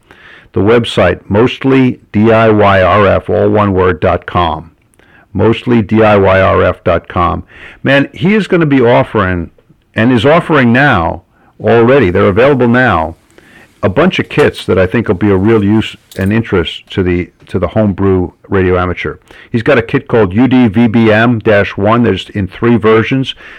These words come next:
This is to replace an analog V F O with a digital V F O. Something that I'm sure you'll, you'll really <laughs> appreciate there, Pete. <laughs> Pete said, "Yeah, yeah, yeah."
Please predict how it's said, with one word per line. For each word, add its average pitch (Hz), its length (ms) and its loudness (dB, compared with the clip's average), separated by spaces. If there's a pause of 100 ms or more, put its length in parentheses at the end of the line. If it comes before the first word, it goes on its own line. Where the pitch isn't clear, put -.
(100)
This 156 200 0
is - 160 0
to 120 160 -6
replace 127 600 0
an 113 120 0
analog 110 520 0
V 107 180 0
F 98 160 -2
O 98 180 2
with 90 140 -2
a 85 40 -4
digital 90 440 -4
V 85 180 -6
F 80 180 -10
O. 80 280 -8 (500)
Something 113 320 -2
that 101 80 2
I'm 95 80 0
sure 98 260 0
you'll, 95 360 0
you'll 92 140 -2
really 92 440 -2 (180)
<laughs> - 640 -14
appreciate 117 640 0
there, 92 260 -2
Pete. 95 400 -6 (240)
<laughs> 151 260 -6
Pete 240 200 -2
said, 170 220 -2
"Yeah, 190 180 4
yeah, 165 200 2
yeah." 139 280 0